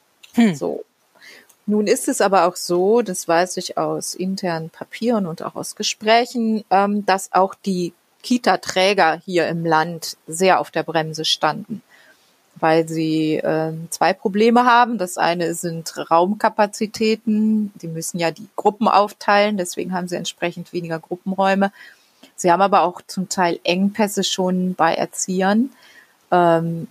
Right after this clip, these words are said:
Speaker 2: das Problem sind nicht so sehr die älteren Erzieher, die, die machen ungefähr zehn Prozent aus, aber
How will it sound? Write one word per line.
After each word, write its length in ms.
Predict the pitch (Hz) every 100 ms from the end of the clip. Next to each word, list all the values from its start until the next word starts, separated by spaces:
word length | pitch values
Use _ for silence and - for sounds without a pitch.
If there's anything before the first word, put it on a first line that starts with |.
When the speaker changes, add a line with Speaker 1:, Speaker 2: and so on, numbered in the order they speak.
| -
Speaker 2:
das 140 | 170
Problem 360 | - 180 185 185
sind 160 | 180
nicht 200 | 190 220
so 140 | - 185
sehr 320 | 175 175 175
die 400 | 165 170 165 -
älteren 500 | 170 202 240 240 226
Erzieher, 440 | 220 208 - 220 208
die, 260 | 190 165 - _ -
die 60 |
machen 360 | 175 175 180 185
ungefähr 480 | 170 170 - 165 -
zehn 280 | - 202
Prozent 680 | 202 208 196 - 196 202 -
aus, 360 | 196 202 208 -
aber 340 | 180 175 170